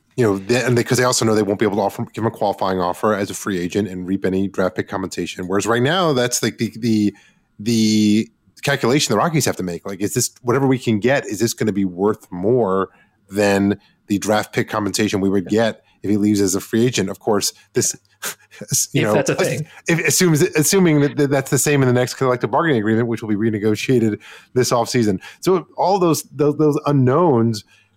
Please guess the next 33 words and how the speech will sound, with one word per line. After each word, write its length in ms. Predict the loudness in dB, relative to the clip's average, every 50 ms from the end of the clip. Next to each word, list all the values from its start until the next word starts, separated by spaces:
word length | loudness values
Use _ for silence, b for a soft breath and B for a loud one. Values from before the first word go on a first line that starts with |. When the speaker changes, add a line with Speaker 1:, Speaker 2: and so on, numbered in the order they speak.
| b b
Speaker 1:
make 420 | -2 2 4 4 4 4 4 2 0
it 100 | -2 -4 -6 -18 -20 -16 -14 -10 -4
really, 580 | 0 2 4 4 4 4 4 4 2 0 -2 b b b b b _ -20
really 360 | -10 -4 0 2 4 4 2
tricky. 340 | 2 0 -2 -2 0 0 0
Not 180 | 0 0 0 0
to 60 | 0
mention 280 | 0 0 2 0 0 0
that, 120 | 0 0
like, 220 | 0 -2 -2 -2 -6 b b b b
there's 160 | 0 2 2
any 120 | 4 4 4
number 200 | 2 2 2 0
of 80 | 0 0
teams, 280 | 0 2 2 2 2
if 80 | 0 0
they 100 | -2 -2
fall 260 | -2 -2 -2 0 0
out, 340 | 2 2 2 0 0 -2 -2
and 120 | -2 -2
I 40 | 0
don't 120 | 0 0 -2
expect 380 | -4 -6 -6 -4 -4 -4 -4
this 100 | -6 -8
to 80 | -8 -6
happen, 480 | -6 -4 -4 -4 -2 -2 -2 -2 -4 -6 _ _ _ _ _ _ _ -20 -8 -4
but, 200 | -2 -2 0 0
like, 320 | 0 -2 -2 -4 -8 -20 _ _ _ _ _ _ _ _ _ -2
you 80 | 0 0
know, 320 | 2 2 2 0 -2 -4 B B B B _ _ -2
if 200 | -2 -2 0 0
the 120 | 2 2
Astros 640 | 2 2 0 -2 0 0 2 4 4 2 2 -2 -4